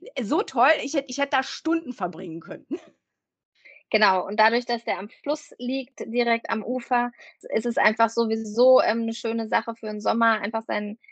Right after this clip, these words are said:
Speaker 2: Abschlussbier des Tages sozusagen, äh, zu genießen. Da gibt's auch immer wieder Events, manchmal auch Live-Musik und so weiter. Also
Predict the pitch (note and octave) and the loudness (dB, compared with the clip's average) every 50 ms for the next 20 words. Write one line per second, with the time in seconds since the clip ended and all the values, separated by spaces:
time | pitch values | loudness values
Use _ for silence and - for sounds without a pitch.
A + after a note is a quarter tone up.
0 | _ _ _ _ _ _ - B3 C4+ - - - C4+ C4+ B3+ - - - C4 C4+ | _ _ _ _ _ _ -2 -2 -2 -2 -4 -4 -4 -4 -4 -8 -12 -8 -2 0
1 | C#4 C4 B3 B3+ A#3+ - - C#4 C4 C4+ C#4 C4+ - C4 B3+ B3 - B3+ A#3 A3+ | 2 2 0 -2 -6 -4 0 0 0 0 0 -2 -4 -6 -6 -6 -8 -10 -6 -4
2 | A#3 A3 A3+ A#3 A#3 A#3 A3+ A3 - - G3+ A3 A3+ - - A#3+ A3+ A#3+ A#3+ A#3+ | -2 -2 -2 -2 -4 -4 -6 -6 -6 -6 -8 -8 -10 -10 -8 -4 0 2 2 2
3 | A#3+ B3 - C4 B3 A#3 A#3 B3+ C4 - C4+ B3+ - - C4 C4 B3 B3+ A#3+ A#3+ | 2 2 0 2 2 4 4 2 0 0 -2 -2 0 -2 -4 -4 -2 0 2 2
4 | A3+ G#3+ A3+ A3 A#3 A#3+ B3 B3+ B3+ B3+ B3 - - A#3+ - A#3 - A#3 A3+ G#3+ | 2 2 0 0 0 0 0 -2 -4 -10 -10 -6 -4 -4 -4 -2 -2 -4 -2 -2
5 | A#3 A#3 A#3 A#3+ A3+ A#3 B3 A#3+ - A#3+ A#3 A3+ A3 A3+ A3+ A3+ - - G#3 G#3+ | -2 0 2 4 4 4 2 0 -4 -8 -8 -8 -8 -10 -10 -8 -10 -10 -10 -4
6 | A3 G#3+ G3+ G3+ G#3+ A3 A3 G#3 - G#3+ G#3+ A3 A3 G#3+ | 0 2 2 4 4 4 4 4 4 2 0 -2 -4 -6